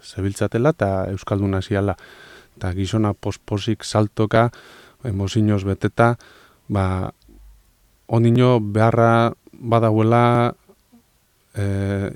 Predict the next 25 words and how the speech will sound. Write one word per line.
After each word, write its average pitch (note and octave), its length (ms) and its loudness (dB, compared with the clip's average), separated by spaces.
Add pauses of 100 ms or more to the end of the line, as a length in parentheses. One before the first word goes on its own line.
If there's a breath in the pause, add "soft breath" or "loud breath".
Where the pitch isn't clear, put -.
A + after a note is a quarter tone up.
(260)
ikusten A2 440 -2
dagolako G#2+ 420 2
kasuetan, A2+ 580 0 (560 soft breath)
baina, F#2+ 680 -2 (180)
baina G2+ 320 -4
gizon G#2+ 320 0
hori G#2+ 380 2 (120)
beran A2 640 -8
edadian G#2+ 600 -2 (180)
motibo G#2 460 -2
egiten G#2+ 260 -2
bada, A2 320 2 (140)
zelan G#2 340 -2
eskaragun G2 500 -2
motibauko G#2 600 0
eta F#2 280 -4
zelan G2+ 360 -2
ez, A2 240 -4
ba, F#2 180 -8
hirurehun F#2+ 480 -2
eta F#2 160 -6
hirurogeita F#2+ 400 -4
bost F#2 180 -10
egun F#2+ 220 -4
horretan. G2 400 -6